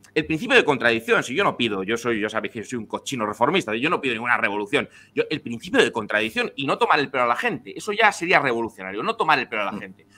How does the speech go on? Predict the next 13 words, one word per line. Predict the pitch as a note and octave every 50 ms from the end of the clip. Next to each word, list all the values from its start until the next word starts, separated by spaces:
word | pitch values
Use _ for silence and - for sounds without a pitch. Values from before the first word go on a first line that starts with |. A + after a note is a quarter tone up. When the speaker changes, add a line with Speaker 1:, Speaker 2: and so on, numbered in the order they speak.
| _ -
Speaker 1:
Oye, | D3+
si | D3 C#3
te | - B2
parece | - - E3 A#3 A3+ G#3+
mal, | F3+ A3 A#3 A#3 - -
vete | C3 D3+ B3 C4+ C4 A3+ B2
del | A2 G2+
gobierno. | F#2 F2+ E2+ E2+ F2+ F2 - _ _ _ _ _ _ _ _ _ _ _ _ _ _ _ _ _ _
Vete | - F#3+ A#3+ B3+ A#3
del | F#3+ D3
gobierno, | A#2 C3+ F#3+ C4+ C#4+ A#3 E3+ C#3
haz | D#3+ - -
oposición. | E3+ - C#3+ - C3+ C3 - C4+ B3+ E3 G2+ F#2 F2+